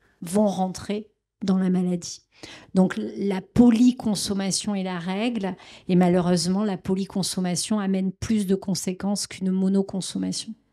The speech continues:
Et plus de prise de risque, même ponctuelle. Et ça, c'est des messages qu'on a beaucoup avec les jeunes sur des soirées festives, où on a plein de jeunes en consulte qui font des free parties, qui font des soirées étudiantes, et cetera,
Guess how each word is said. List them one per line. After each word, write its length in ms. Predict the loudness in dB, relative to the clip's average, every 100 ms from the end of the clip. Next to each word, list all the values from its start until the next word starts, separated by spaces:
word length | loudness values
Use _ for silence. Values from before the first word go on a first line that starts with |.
| _ _ _ _ _ _ _ _ _ _ _ _ -12
Et 40 |
plus 260 | -2 0 2
de 80 |
prise 300 | 0 0 -2
de 80 | 0
risque, 340 | -2 -2 -6 -4
même 340 | 2 4 4 2
ponctuelle. 480 | -2 -4 -8 -12 -14 -20 -20 -20 -10 -6
Et 40 |
ça, 160 | 0 0
c'est 160 | -2
des 120 | -2 -2
messages 400 | -2 -2 -4 -2
qu'on 160 | -2
a 100 | -2
beaucoup 320 | -4 -8 -4
avec 240 | -2 -2 -4
les 100 | -4
jeunes 380 | -2 -2 -2 -4
sur 220 | -8 -6
des 120 | -6
soirées 460 | -6 -6 -6 -2 -2
festives, 720 | -2 -4 -4 -4 -2 0 -2 -4 -16 -16 -6
où 100 | 2
on 60 | 2
a 100 | 2
plein 220 | 0 2
de 100 | 2
jeunes 300 | 2 0 0
en 100 | -2
consulte 640 | -4 -6 -6 -6 -4 -4 -6
qui 140 | -8
font 140 | -2
des 100 | -2
free 180 | -2 -6
parties, 640 | -8 -8 -8 -4 -2 -2
qui 100 | -2
font 120 | -2 -2
des 100 | -2
soirées 320 | -4 -2 -2
étudiantes, 720 | -6 -12 -2 0 0 0 -2
et 100 | -4
cetera, 640 | -4 -4 -4 -2 0 0